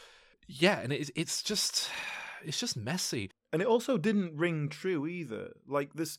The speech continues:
Speaker 2: th-, they literally barricade the street and they're, like, keeping guard on anyone who comes in and out
Speaker 1: Yeah.
Speaker 2: of the street. This is like a war zone, but it doesn't feel like you're ever in that place.
Speaker 1: Yeah,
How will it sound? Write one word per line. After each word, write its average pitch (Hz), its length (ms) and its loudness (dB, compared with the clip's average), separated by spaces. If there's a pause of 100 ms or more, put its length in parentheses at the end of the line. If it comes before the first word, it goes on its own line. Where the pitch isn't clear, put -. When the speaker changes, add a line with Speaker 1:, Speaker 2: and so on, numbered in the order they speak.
(100)
Speaker 2:
th-, 165 220 -6
they 190 120 0
literally 208 400 2
barricade 156 640 2
the 123 60 -6
street 131 440 -4
and 104 120 -4
they're, 110 80 -2
like, 113 360 0 (160)
keeping 117 340 -2
guard 120 300 4
on 107 120 0
anyone 110 300 -2
who 107 60 -2
comes 110 260 -4
in 123 60 0
and 185 80 4
out - 20 4
Speaker 1:
Yeah. 247 40 2
Speaker 2:
of 196 40 -2
the - 60 -4
street. 139 180 -4
This 151 140 -2
is 196 100 -4
like 220 140 0
a 190 40 6
war 139 360 6
zone, 92 320 0 (240)
but 151 100 4
it 170 60 8
doesn't 185 260 6
feel 190 340 4
like 147 220 4
you're 131 100 4
ever 123 220 4
in 151 140 2
that 120 180 2 (100)
place. 143 520 0 (500)
Speaker 1:
Yeah, 139 80 2